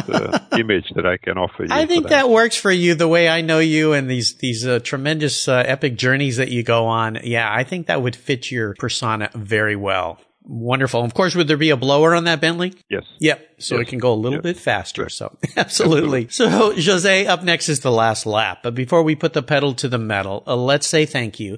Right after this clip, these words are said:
Speaker 2: to today's Cars Yeah sponsors. If you own collector cars and still have a little bit of money left over, congratulations.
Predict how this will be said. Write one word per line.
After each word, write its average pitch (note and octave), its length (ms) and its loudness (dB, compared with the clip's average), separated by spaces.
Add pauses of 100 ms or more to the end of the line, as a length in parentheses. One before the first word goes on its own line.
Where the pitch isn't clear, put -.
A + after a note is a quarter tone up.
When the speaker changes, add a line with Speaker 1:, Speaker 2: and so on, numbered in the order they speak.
(140)
Speaker 2:
to G#3 120 2
today's D#3+ 600 0
Cars F2+ 380 -8
Yeah B2+ 160 2
sponsors. F#3 720 -2 (480)
If F3 140 -6
you B3 140 2
own G3 220 2
collector D3 400 -2
cars C#3 500 0
and A2+ 100 -8
still B2+ 300 -4
have A#2+ 140 -2
a G#2+ 60 -6
little A#2+ 240 -4
bit A2+ 160 -4
of G#2+ 60 -8
money A#2+ 260 -6
left B2+ 260 -6
over, C3+ 280 -4 (300)
congratulations. A2+ 1120 -4